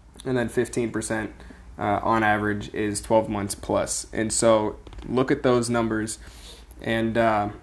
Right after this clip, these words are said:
there's a report that has those broken down more in detail for you. If you go to titans network dot com, you can download that report and get the data behind it and also the strategies and the tactics of what's working now.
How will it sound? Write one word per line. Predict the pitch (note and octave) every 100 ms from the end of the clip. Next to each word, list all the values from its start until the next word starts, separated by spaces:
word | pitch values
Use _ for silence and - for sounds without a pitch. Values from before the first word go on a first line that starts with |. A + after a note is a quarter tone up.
| -
there's | B2 A2+
a | A#2+
report | A#2 - C#3 B2 -
that | A2 -
has | - A#2 A2+
those | A#2 A2
broken | - A#2 A#2 A#2
down | A2 A2 A2
more | A2 A2
in | A2
detail | B2 A#2+ B2 A#2
for | - B2+ B2
you. | B2 A#2+
If | -
you |
go | D3
to | B2
titans | - A#2+ A2 A#2
network | A#2+ G#2+ G#2+ A#2 A2+
dot | A2 A2 -
com, | - A2 A#2 A#2+ - - - - -
you | B2+
can | B2+ A2+
download | A2+ A#2+ B2 A#2
that | A#2
report | F2+ - A#2+ A#2
and | G2
get | A2 G#2+
the |
data | A2 A2 A2
behind | G2+ A#2 A2
it | G#2+ -
and | G2+
also | A#2 G#2
the | G#2+
strategies | - A#2+ A#2+ A#2 A#2+ A2
and | G#2
the |
tactics | - G#2 A2 A2 F2+
of | G#2+
what's | A2 G#2+ -
working | A2 A2 A2
now. | G#2+ A#2 D#3